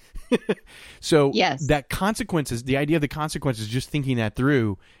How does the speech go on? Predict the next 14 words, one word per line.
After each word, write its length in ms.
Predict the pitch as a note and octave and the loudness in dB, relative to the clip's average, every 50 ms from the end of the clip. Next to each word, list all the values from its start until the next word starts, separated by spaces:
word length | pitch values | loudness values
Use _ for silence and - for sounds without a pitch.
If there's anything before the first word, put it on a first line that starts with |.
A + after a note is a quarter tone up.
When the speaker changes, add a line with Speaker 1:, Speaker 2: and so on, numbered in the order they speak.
| _ - | _ -6
Speaker 1:
is 160 | B2+ G#2 - | -6 -4 -2
really 260 | A#2+ E3+ B3+ C4+ D#3+ | 0 0 2 2 0
helpful. 460 | G#2 A#2+ A#2+ C#3+ - - E2 D#2 - - | 0 0 0 0 -2 -4 -6 -6 -4 -4
And 100 | - C#3 | -4 -4
I, 260 | C#3+ - C3 C3+ C3+ - | -4 -4 -8 -8 -8 -4
I 120 | - C#3 | -4 -4
feel 260 | C3+ - - B3 D4+ D#4+ | -4 -2 -2 0 2 2
like 180 | D4+ B3 - | 2 2 2
I 100 | E3 C#3 | -2 -4
shouldn't 480 | C3 - - - E3+ E3+ E3+ G#3+ G#3 - | -4 -4 -4 4 4 4 4 2 -8 -10
have 360 | - - C#3+ D3 C#3+ - - | -10 -4 -4 -4 -4 -4 -8
to 100 | - B2 | -8 -8
do 260 | A#2 F#2+ A2 G#2+ A2 G#2+ | -6 -4 -2 -2 0 2
that, 260 | B2 C#3 D3+ E3 | 2 0 0 -2